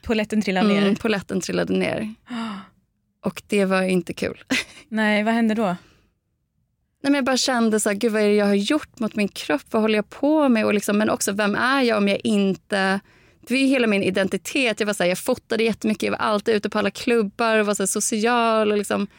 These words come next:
Speaker 2: jag bara, "Vem är jag om man tar bort alkoholen?" Eller liksom, vem är jag nu?
Speaker 1: Mm.
Speaker 2: För om jag inte går ut och har inga kompisar kv-,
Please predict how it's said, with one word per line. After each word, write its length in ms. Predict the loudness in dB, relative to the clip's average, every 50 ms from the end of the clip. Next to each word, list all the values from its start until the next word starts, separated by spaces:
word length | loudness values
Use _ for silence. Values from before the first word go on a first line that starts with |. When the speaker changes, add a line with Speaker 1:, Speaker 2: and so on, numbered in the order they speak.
| -20 -20 -20 -20 -20 -20 _
Speaker 2:
jag 80 | -6 -4
bara, 80 | -2 0
"Vem 220 | 2 2 2 4
är 160 | 4 4 2
jag 140 | 2 2 2
om 60 | 2
man 100 | 2 0
tar 80 | 0 -2
bort 180 | -2 -2 -4 -4 _ _ _ -20 -14 _
alkoholen?" 960 | -4 -2 0 0 -2 -2 -2 -2 0 2 2 2 2 2 2 2 2 0 0
Eller 220 | 0 0 -2 -2 -4
liksom, 460 | -4 -6 -6 -6 -4 -4 -4 -4 -6 -8 _ _ _ _ _ _ _ _ _ _ _ _ _ _ _ _ _ _ _ _ _ _ _ _ _ _ _
vem 260 | -6 -2 -2 0 0 0
är 40 |
jag 100 | 0 2
nu? 140 | 0 0 -2 -4 -8 _ _ _ _ -2
Speaker 1:
Mm. 280 | 0 2 2 2 0 -2 -6 _ _ _ -18 -16
Speaker 2:
För 420 | -10 -4 -2 0 2 2 0 -2 -6 -12 -20 -20 _ _
om 160 | -2 0 0
jag 80 | 2 0
inte 160 | 0 -2 -2
går 160 | 0 0 2
ut 180 | 2 0 0 0
och 60 | 0
har 80 | 0 0
inga 200 | 0 -2 -2 -2
kompisar 400 | -4 -4 -4 -4 -4 -4 -4 -6
kv-, 160 | -6 -12